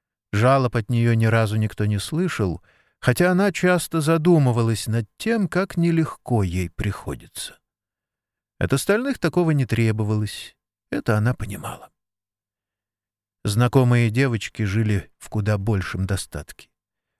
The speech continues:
Дженни тянула к ним, но сочувствие к семье заставляло довольствоваться тем, что есть. Ясным днем, выглянув из окошка кухни, она мечтала отправиться гулять на луга.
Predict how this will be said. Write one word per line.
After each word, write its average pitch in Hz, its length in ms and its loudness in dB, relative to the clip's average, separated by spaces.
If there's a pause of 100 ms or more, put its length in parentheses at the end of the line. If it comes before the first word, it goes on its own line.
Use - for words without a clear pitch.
Дженни 160 420 2
тянула 160 520 0
к - 100 -16
ним, 101 280 -2 (380)
но 151 300 2
сочувствие 151 720 -2
к - 60 -14
семье 156 400 0
заставляло 139 600 2
довольствоваться 131 800 0
тем, 123 240 -4
что - 220 -8
есть. - 560 -6 (1000)
Ясным 147 600 0
днем, 143 480 0 (320)
выглянув 123 580 2
из 107 100 0
окошка 110 460 0
кухни, 175 540 -2 (420)
она 247 220 2
мечтала 220 500 0
отправиться 185 580 0
гулять 131 440 4
на 131 140 2
луга. 120 500 0